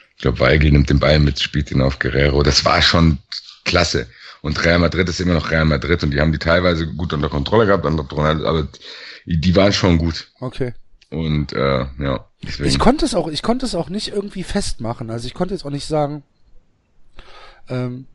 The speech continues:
Speaker 2: an, an Spielern oder was weiß ich, sondern irgendwie so, ich hatte einfach das Gefühl, ach, so richtig gefallen hat mir das nicht. Ich bin so ein bisschen skeptisch, ähm,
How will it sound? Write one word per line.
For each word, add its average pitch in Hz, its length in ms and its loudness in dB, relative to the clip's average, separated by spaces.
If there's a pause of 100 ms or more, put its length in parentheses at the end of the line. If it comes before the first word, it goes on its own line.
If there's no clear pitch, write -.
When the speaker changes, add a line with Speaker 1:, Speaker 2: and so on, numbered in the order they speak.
(120)
Speaker 2:
an, 131 280 -8
an 120 460 -14 (160)
Spielern 151 600 -4
oder 123 220 -2
was 131 180 -2
weiß 120 140 -6
ich, 135 220 -8
sondern 131 360 -4
irgendwie 175 460 -4
so, 160 280 -4 (140)
ich 139 100 -8
hatte 185 200 -6
einfach 165 220 -6
das 165 180 -8
Gefühl, 156 400 -2
ach, 143 220 -10
so 151 120 -12
richtig - 320 -12
gefallen 165 380 -4
hat 160 140 -8
mir 131 60 -10
das 113 180 -8
nicht. 113 220 -14 (720)
Ich 143 260 -4
bin 226 160 4
so 294 80 2
ein 247 60 0
bisschen 208 280 0
skeptisch, - 580 0 (880)
ähm, 156 380 -6